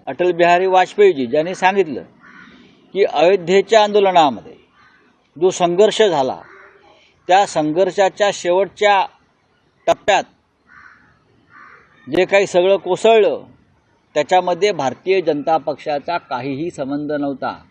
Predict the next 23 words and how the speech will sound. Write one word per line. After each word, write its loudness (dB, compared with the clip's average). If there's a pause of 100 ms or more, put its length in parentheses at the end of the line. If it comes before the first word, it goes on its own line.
(1040)
हे -10
कोण -2
सांगताय? -4 (320)
देवेंद्र -2
फडणवीस -2
यांचे -6
सर्वोच्च -6
नेते. -6 (1600)
समजून -4
घ्या 4
म्हणावं, 0 (1120)
रणवीरजी, 2
नीट 0
समजून -4
घ्या. 0 (1200)
सुंदरसिंग -2
भंडारी, 0 (840)
लालकृष्ण 0
अडवाणी 2
यांना 0
फार 0
दुःख -2
झालं, 4